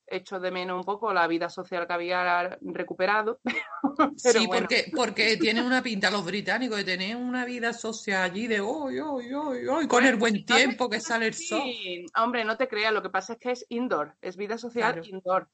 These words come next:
Speaker 1: en vez de en la calle y en las terrazas. Pero bueno, sí, hombre, los pubs siempre, ahora no sé cómo estarán porque yo ya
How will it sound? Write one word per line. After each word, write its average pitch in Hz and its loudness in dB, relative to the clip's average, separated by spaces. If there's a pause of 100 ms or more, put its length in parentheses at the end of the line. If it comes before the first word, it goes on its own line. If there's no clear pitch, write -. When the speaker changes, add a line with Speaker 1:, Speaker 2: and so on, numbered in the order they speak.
Speaker 1:
en 180 -6
vez 214 0
de 220 4
en 196 4
la 180 0
calle 170 0
y 160 -2
en 156 -2
las 165 -6
terrazas. 151 -6
Pero 151 -6
bueno, 143 -4
sí, 147 -4
hombre, 143 -4
los 139 -6
pubs 147 -2
siempre, 151 -4 (220)
ahora 180 2
no 202 0
sé 214 -4
cómo 185 0
estarán 180 0
porque 185 -6
yo 170 -4
ya 165 2